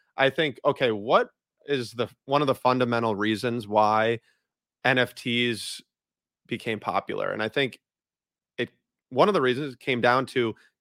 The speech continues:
giving an artist and giving a team, um, the rewards that they deserve. And so l-, you hear these things about, like, Spotify, right? And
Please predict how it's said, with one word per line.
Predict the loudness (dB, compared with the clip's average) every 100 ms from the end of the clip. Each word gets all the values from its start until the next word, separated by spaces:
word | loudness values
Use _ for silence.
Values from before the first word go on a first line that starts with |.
| _ 2
giving | 4 6 4
an | 2
artist | 4 4 2 -2 -12 -16 _ _ _ -4
and | -2 2
giving | 2 2 -2
a |
team, | -4 -6 -4 -2 -4 -6 -12 _ _ _ -4
um, | 0 2 0 -2 -6 -12 -4
the | 0
rewards | 2 4 4 4 2
that | -4 -2
they | -2 -2 -2
deserve. | -6 -6 -6 -6 -10 -16 _ _ _ _
And | -2 0 0 -2 -6 -14 _ _ -8
so | 0 2 2
l-, | -2 -6
you | -6
hear | 0 0
these | 0 -4
things | -6 -4
about, | 0 0
like, | 0 -6
Spotify, | 0 2 2 4 4 4
right? | 2 2
And | -2 -6